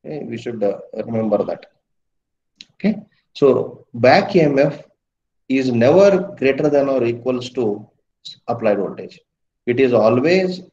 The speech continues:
lesser than the applied voltage by amount of, uh,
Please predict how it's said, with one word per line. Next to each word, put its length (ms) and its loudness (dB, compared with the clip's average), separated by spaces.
lesser 420 0
than 380 -2
the 160 -2
applied 360 2
voltage 540 -2
by 260 2
amount 460 -2
of, 280 -4
uh, 360 -6